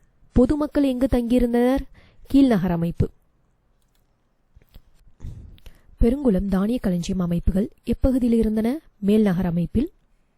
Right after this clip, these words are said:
கீழ்நகர அமைப்பு எவ்வாறு இருந்தது? நகரின் கிழக்கு பகுதி தாழ்வாக அதிக பரப்புடன் இருந்தது. சிந்துவெளி நாகரிகத்திற்கு முன்னோடியாக இருந்த இடம் எது?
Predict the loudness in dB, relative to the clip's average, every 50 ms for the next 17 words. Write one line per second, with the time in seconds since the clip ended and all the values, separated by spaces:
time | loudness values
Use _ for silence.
0 | _ _ _ _ _ _ _ _ _ _ -18 -4 0 0 2 2 2 0 0 0
1 | 0 0 0 -2 -2 -2 0 0 0 0 0 2 2 2 2 2 2 0 0 0
2 | 2 0 0 -2 -6 -14 -20 -20 -20 _ -12 -6 -2 0 0 2 2 0 0 0
3 | 0 0 0 0 0 2 4 4 4 4 0 -4 -4 -4 -4 -4 -2 -2 -2 0
4 | -2 -2 -2 -2 -4 -6 -10 _ _ _ -8 -6 -4 -2 -2 -2 0 0 0 0
5 | -2 0 0 -2 -2 -2 -4 -8 _ _ -4 -4 -2 -2 -4 -4 -6 -8 -10 -14
6 | -20 -20 -20 _ _ _ -8 -6 -4 -2 -2 -2 -2 -2 -2 -2 -2 -2 -2 -2
7 | -2 -2 -2 -2 -4 -4 -4 -6 -4 -4 -4 -2 -2 -2 0 0 0 2 2 0
8 | 0 0 2 2 2 2 0 0 0 0 0 0 0 0 0 0 0 0 0